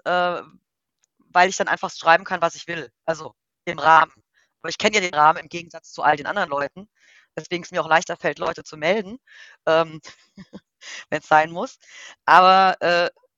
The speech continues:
es ist wirklich übel geworden und ich erinnere mich noch damals, als noch nicht sicher war, ob Elmo, ähm, Twitter kaufen will, habe ich mich mit 'nem, äh, portugiesischen Freund unterhalten, der irgendwie 'n totaler Elmo-Fan ist.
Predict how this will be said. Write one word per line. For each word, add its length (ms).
es 120
ist 160
wirklich 320
übel 200
geworden 300
und 100
ich 120
erinnere 220
mich 160
noch 140
damals, 460
als 300
noch 100
nicht 160
sicher 320
war, 280
ob 120
Elmo, 520
ähm, 680
Twitter 320
kaufen 420
will, 160
habe 200
ich 100
mich 180
mit 200
'nem, 440
äh, 240
portugiesischen 640
Freund 300
unterhalten, 580
der 220
irgendwie 220
'n 160
totaler 320
Elmo-Fan 480
ist. 260